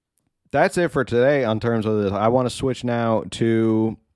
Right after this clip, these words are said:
uh, the, the conversation in the comments. I know you guys have been, uh, going nuts in here. Uh, I hope you enjoyed that one. That was a little bit more of a deep dive into what is going on, uh,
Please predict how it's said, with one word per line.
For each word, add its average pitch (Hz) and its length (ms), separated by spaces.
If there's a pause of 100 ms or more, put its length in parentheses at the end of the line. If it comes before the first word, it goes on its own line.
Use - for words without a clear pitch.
(200)
uh, 95 600
the, 95 460 (640)
the 101 140
conversation 135 680
in 98 280
the 95 80
comments. 123 400
I 101 40
know 110 80
you 127 100
guys 104 200
have 98 120
been, 95 300 (540)
uh, 98 180
going 95 320
nuts 104 260
in 107 100
here. 101 420 (100)
Uh, 92 480 (600)
I 101 60
hope 151 200
you 156 120
enjoyed 127 260
that 131 180
one. 123 140
That 117 160
was 117 120
a 110 60
little 110 220
bit 107 100
more 98 180
of 90 80
a 90 60
deep 104 380
dive 92 460
into 92 280
what 90 400
is 92 460 (480)
going 95 340
on, 90 380
uh, 85 580